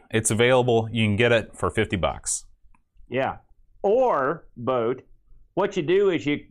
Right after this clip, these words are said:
Speaker 2: get some dudes in Poland to rig you something up. You put it in a box.
Speaker 1: That's right.
Speaker 2: That's
Speaker 1: You
Speaker 2: what
Speaker 1: put
Speaker 2: I'm
Speaker 1: it in a
Speaker 2: using.
Speaker 1: shoebox. You go over to your Michaels.
Speaker 2: It works great.
Speaker 1: You get one of those photo memory boxes. You take yourself a drill, an electric drill,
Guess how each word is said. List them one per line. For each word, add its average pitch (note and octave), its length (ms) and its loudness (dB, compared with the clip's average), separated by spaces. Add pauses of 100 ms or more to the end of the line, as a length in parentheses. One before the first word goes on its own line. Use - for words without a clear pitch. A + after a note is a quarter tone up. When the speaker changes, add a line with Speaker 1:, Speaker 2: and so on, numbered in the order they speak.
(100)
Speaker 2:
get F#3+ 180 -2
some C3 340 -4
dudes E3 300 0
in D3 140 -2
Poland F3 520 0
to B2+ 60 0
rig C3 240 -2
you B2 80 0
something C3 340 -2
up. D3+ 200 -2
You D#3 80 -2
put D#3+ 180 -2
it F3+ 100 -2
in F3 60 -2
a D#3 40 -2
box. - 240 2
Speaker 1:
That's - 20 4
right. E3 160 4
Speaker 2:
That's D3+ 100 -4
Speaker 1:
You C#3 80 2
Speaker 2:
what F#3+ 80 0
Speaker 1:
put F#3 140 4
Speaker 2:
I'm F#3 80 4
Speaker 1:
it - 20 0
in F#3+ 120 4
a - 20 2
Speaker 2:
using. G3+ 160 0
Speaker 1:
shoebox. A#2+ 400 2
You C#3 60 0
go D3 120 4
over F3+ 140 2
to F#3 100 0
your F#3+ 100 4
Michaels. D#3+ 420 2
Speaker 2:
It C#3+ 40 2
works G#3+ 220 0
great. A#3 420 -2
Speaker 1:
You B2 60 2
get D#3 140 4
one D#3 100 4
of D3 80 4
those C#3+ 200 2
photo E3 300 2
memory C#3+ 300 0
boxes. G#2+ 400 2
You A2+ 80 -4
take E3 240 -4
yourself C#3+ 340 2
a C3 60 2
drill, A2 500 4
an G2 80 0
electric A#2+ 400 0
drill, G#2+ 400 0